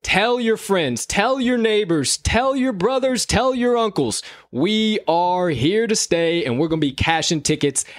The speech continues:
every single day and bringing you more sports gambling content and more sports content that you would have not have ever even imagined was possible. So there we have it. There's some T T L updates for you. There's our rants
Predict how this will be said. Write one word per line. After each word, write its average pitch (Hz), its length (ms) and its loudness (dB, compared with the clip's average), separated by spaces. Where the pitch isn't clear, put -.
every 170 280 2
single 165 340 0
day 131 440 0
and 120 120 0
bringing 135 240 0
you 131 120 2
more 160 260 2
sports 165 320 -2
gambling 147 380 0
content 127 520 0
and 107 140 -2
more 143 220 2
sports 143 320 -2
content 123 480 0
that 110 340 -2
you 113 260 0
would 143 120 2
have 110 120 -2
not 120 320 2
have 110 200 -4
ever 113 300 0
even 110 380 0
imagined 117 720 0
was 104 320 0
possible. 101 580 -4
So 165 640 0
there 135 480 -2
we 127 180 -2
have 92 240 -2
it. 85 120 -8
There's 120 240 0
some 113 120 -2
T 135 140 -2
T 120 180 -2
L 110 120 0
updates 107 380 -2
for 107 180 0
you. 104 160 0
There's 117 420 0
our 113 420 0
rants 151 600 0